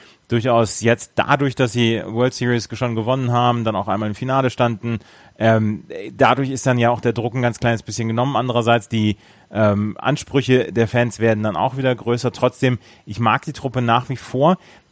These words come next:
Der Verlust von Jorda-, Jordani Ventura ist einfach, ich glaube, nicht so richtig auffangbar. Und, ähm, von der Rotation halte ich ohne Jordani Ventura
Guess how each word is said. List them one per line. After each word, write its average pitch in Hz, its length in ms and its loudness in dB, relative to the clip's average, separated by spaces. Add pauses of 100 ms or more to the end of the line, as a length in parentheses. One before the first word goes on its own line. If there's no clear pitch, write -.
(120)
Der 113 380 6
Verlust 143 420 2
von 135 160 2
Jorda-, 117 300 4
Jordani 120 420 2
Ventura 117 440 0
ist - 200 -2
einfach, 110 400 -2 (580)
ich - 160 -12
glaube, 117 400 4
nicht 110 240 -4
so 117 100 -2
richtig 107 300 -2
auffangbar. 87 640 -2
Und, 82 180 -12
ähm, 95 400 -2
von 120 180 -4
der 113 80 2
Rotation 120 600 -2 (360)
halte 123 320 2
ich 117 180 -6 (440)
ohne 151 360 2
Jordani 117 460 0
Ventura 113 500 -2